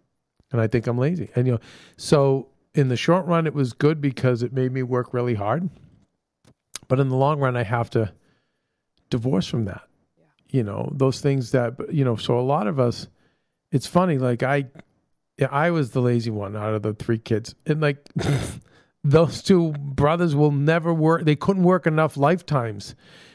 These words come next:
Speaker 1: to keep up with, you know, what I've done. And, yeah, my daydreaming, my imagination, yeah, I think it served me pretty damn good. Um,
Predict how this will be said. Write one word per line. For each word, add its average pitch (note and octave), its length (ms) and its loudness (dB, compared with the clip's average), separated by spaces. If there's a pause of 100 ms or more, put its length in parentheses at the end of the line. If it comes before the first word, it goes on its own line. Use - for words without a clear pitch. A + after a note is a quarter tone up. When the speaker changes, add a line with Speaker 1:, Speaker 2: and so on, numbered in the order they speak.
(160)
Speaker 1:
to C#3+ 120 2
keep C#3 280 2
up B2+ 240 0
with, B2+ 260 -2 (760)
you C#3+ 180 4
know, A2 260 -4 (200)
what B2+ 200 2
I've A2+ 160 -4
done. A2 300 -2
And, B2+ 320 -2
yeah, D3+ 240 4
my C3+ 160 2
daydreaming, C#3 640 2
my B2+ 120 2
imagination, B2+ 760 0
yeah, B2+ 160 2
I B2+ 80 0
think C#3 320 -2
it B2+ 80 -4 (180)
served C3 340 -2
me B2 120 -2
pretty B2 260 0
damn A#2 260 -2
good. A2 320 -2 (540)
Um, A#2 460 -2